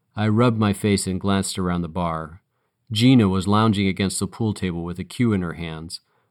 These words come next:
watching our conversation intently. She nodded fractionally when I caught her eye. I looked back to Odile. "I should let you get back to your pool game.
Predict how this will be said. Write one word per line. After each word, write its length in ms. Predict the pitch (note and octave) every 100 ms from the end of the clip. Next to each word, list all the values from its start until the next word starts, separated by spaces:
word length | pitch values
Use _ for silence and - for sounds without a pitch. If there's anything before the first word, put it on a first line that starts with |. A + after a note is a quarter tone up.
| _ -
watching 420 | A2+ A#2+ A#2 G2
our 80 | F2+
conversation 720 | - G2+ F2 F2 F#2+ F2 -
intently. 640 | E2 D#2+ F#2+ F2 E2+ E2 - _ _ _ _ _
She 280 | - B2
nodded 400 | A2 A#2 B2+ A2+
fractionally 560 | - G#2 G2 G2 G#2 E2+
when 160 | E2+ E2
I 120 | E2
caught 260 | - F2+
her 180 | E2+ D#2
eye. 420 | E2+ D#2+ D#2 D#2 _ _ _ _ _ _ _ _ _ _ _ _ _
I 100 | B2
looked 240 | C3+ -
back 200 | A#2+ G#2+
to 180 | - G#2+
Odile. 580 | F#2+ F#2 F#2 D#2+ D2+ E2 _ _ _ _ _ _ _
"I 140 | - C#3+
should 180 | -
let 140 | B2+ C3+
you 100 | A#2
get 160 | G#2+
back 220 | F#2+ G2+ G2
to 80 |
your 100 | G2
pool 240 | F2+ - G2+
game. 440 | F#2 D#2+ D#2 D2+